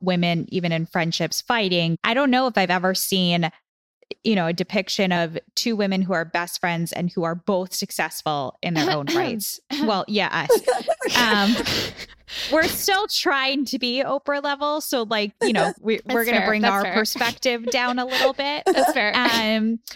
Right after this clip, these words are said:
Speaker 1: we would like to be you one day, but
Speaker 2: <laughs>
Speaker 1: saying Carly doesn't get me into restaurants. So
Speaker 2: That's
Speaker 1: until that
Speaker 2: <laughs>
Speaker 1: happens,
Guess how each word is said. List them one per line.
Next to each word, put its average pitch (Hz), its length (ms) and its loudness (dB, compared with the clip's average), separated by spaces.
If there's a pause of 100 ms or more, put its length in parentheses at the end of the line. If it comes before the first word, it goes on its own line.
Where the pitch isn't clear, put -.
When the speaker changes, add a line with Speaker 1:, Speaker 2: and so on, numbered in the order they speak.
Speaker 1:
we 262 120 0
would 247 120 -4
like 247 200 -2
to 254 100 -2
be 247 340 -4
you 196 120 0
one 185 240 -4
day, 175 480 0
but 240 300 2
Speaker 2:
<laughs> - 0 -
Speaker 1:
saying 247 320 0
Carly 233 420 0
doesn't 214 300 0
get 208 180 0
me 208 160 2
into 202 240 0
restaurants. 170 580 -2
So 190 140 0
Speaker 2:
That's 349 220 4
Speaker 1:
until 240 180 4
that 494 180 6
Speaker 2:
<laughs> - 20 -4
Speaker 1:
happens, 185 580 2